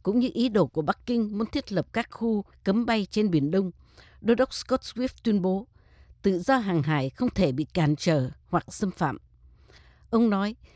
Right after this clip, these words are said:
"Tự do hàng hải phải được duy trì bất chấp những tranh chấp chủ quyền biển đảo, bất chấp những vụ tranh chấp này kéo dài trong bao lâu và bất chấp các đảo này là do thiên nhiên hay bàn tay con người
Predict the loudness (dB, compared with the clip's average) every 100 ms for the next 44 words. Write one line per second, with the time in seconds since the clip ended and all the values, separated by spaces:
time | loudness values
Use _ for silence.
0 | -16 -2 -2 2 2 2 0 2 0 -2
1 | -2 -2 -2 -4 0 0 0 -2 -4 -4
2 | -6 -4 -2 -2 -2 -4 -2 -4 -2 -4
3 | 2 2 4 2 0 0 -2 -6 _ -20
4 | -20 -20 -14 -2 -2 0 -4 0 -2 0
5 | -2 -2 -2 -2 -4 0 0 0 -4 -2
6 | 0 0 -2 -2 0 0 0 0 -4 _
7 | -20 -18 -2 -2 0 -6 -2 -4 -4 -6
8 | -4 2 2 4 2 0 -4 -2 -2 -2
9 | -2 0 2 0 -2 -14 _ -6 -4 0
10 | 0 0 0 -2 0 0 2 2